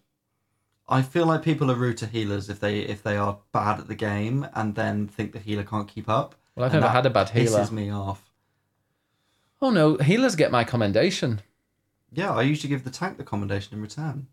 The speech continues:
Speaker 2: Oh, yeah.
Speaker 1: I like to be nice to them.
Speaker 2: So I'm currently playing as a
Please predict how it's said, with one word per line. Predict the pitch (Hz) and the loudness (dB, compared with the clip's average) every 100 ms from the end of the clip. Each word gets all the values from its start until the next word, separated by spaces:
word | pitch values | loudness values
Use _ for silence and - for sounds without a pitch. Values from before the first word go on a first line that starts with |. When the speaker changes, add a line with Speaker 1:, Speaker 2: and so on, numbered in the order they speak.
| - | -10
Speaker 2:
Oh, | 262 233 | -6 -4
yeah. | 208 196 190 _ - | 0 0 0 _ -8
Speaker 1:
I | |
like | 147 143 | -6 -6
to | - | -6
be | 113 | -6
nice | 104 101 - | -4 -6 -10
to | 92 | -16
them. | 95 101 | -16 -16
Speaker 2:
So | - 147 | 0 4
I'm | 143 | 6
currently | 170 160 127 | 6 4 4
playing | - 117 110 | 4 4 4
as | 104 104 | 4 6
a | 101 98 | 4 4